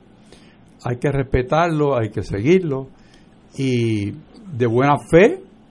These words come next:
y con el deseo de que el bienestar público se respete y se mantenga.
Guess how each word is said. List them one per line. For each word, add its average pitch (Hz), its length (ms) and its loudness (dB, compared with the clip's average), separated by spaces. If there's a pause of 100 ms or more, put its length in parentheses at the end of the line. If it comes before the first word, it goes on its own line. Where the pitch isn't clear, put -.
(540)
y 131 120 -8
con 123 480 -4
el 127 200 -2
deseo 120 760 2 (560)
de 120 340 -4
que 113 640 -2 (480)
el 117 380 -2
bienestar 117 840 -2
público 131 680 0 (920)
se 147 460 -2
respete 156 680 -4
y 123 100 -6
se 123 140 -6
mantenga. 101 560 -10